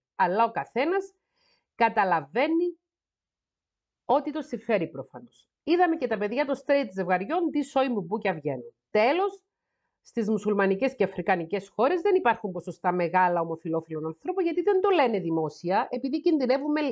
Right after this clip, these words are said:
φυλάκιση ή λιθοβολισμό. Και επειδή έκαναν έρευνα δύο μεγάλα πανεπιστήμια, τι πάει να πει; Και αν έλεγαν τα συγκεκριμένα πανεπιστήμια που υποστηρίζεις το αντίθετο από ό,τι σε συμφέρει, θα το έλεγες; Όχι, φυσικά.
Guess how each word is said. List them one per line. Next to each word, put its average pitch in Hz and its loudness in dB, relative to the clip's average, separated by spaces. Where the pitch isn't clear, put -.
φυλάκιση 240 2
ή - -6
λιθοβολισμό. 202 -6
Και 196 2
επειδή 190 4
έκαναν 254 2
έρευνα 208 0
δύο 233 0
μεγάλα 226 2
πανεπιστήμια, 208 -4
τι 247 -6
πάει 180 2
να 151 -6
πει; - -20
Και 220 0
αν 214 2
έλεγαν 254 2
τα 208 -2
συγκεκριμένα 196 -2
πανεπιστήμια 190 -2
που 202 -2
υποστηρίζεις 185 0
το 196 0
αντίθετο 190 0
από 190 0
ό,τι 202 -4
σε 202 -4
συμφέρει, 175 -2
θα 185 0
το 220 2
έλεγες; 294 2
Όχι, 202 0
φυσικά. - -4